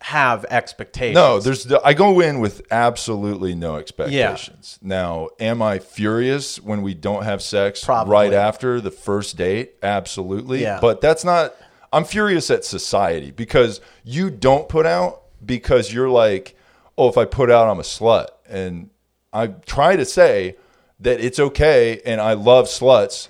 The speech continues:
Speaker 2: You can put out on the first date. Don't worry about society. No one's judging you. I'm not judging you. I'm gonna, you know,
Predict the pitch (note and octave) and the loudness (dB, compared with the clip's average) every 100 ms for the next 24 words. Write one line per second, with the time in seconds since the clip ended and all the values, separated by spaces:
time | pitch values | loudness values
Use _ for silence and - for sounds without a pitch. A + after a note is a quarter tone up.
0 | - G#2 A#2 B2 - B2 A#2+ A#2+ A#2 G2 | -10 -8 -6 -8 -4 0 4 4 2 -2
1 | - A2 F#2+ - A#2 F2+ - _ _ B2+ | -6 -6 -4 0 0 0 -6 _ _ -2
2 | B2+ G#2 B2+ A2 F#2+ F2+ F2+ - E2 D2+ | -2 0 2 2 0 -2 -6 -4 -2 -4
3 | C#2+ - A#2 A#2+ B2 A2 - G#2 G#2+ F#2+ | -10 -10 -4 -2 -2 -4 -2 0 0 0
4 | E2 C#2+ - - A2 A#2+ B2 G#2+ F2+ G#2+ | -10 -12 -14 -6 -4 -2 -2 -2 0 0
5 | F2 D#2 C#2+ - _ _ _ - G#2 G#2 | 0 -4 -16 -20 _ _ _ -8 -8 -2
6 | A#2 A2+ G2+ F#2 E2+ _ _ _ _ - | -2 0 0 -2 -4 _ _ _ _ -6
7 | A2 G2 E2+ | -2 -2 -4